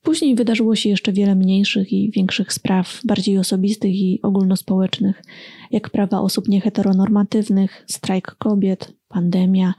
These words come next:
w czasie której notorycznie łamano obostrzenia i napiętnowano pozostawanie w domu i oglądanie mszy w telewizji.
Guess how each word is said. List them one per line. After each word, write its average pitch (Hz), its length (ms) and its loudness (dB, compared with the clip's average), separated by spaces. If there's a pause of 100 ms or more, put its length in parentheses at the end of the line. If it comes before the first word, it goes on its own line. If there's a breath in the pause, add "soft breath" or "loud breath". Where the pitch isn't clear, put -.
(160 loud breath)
w - 80 -12
czasie 220 220 -2
której 208 280 0
notorycznie 208 640 0
łamano 202 440 0
obostrzenia 214 640 0 (460 loud breath)
i 233 100 2
napiętnowano 214 720 2
pozostawanie 190 680 0
w 185 80 -2
domu 190 280 2
i 190 120 0
oglądanie 190 580 2
mszy 180 280 0
w - 80 -12
telewizji. 214 720 0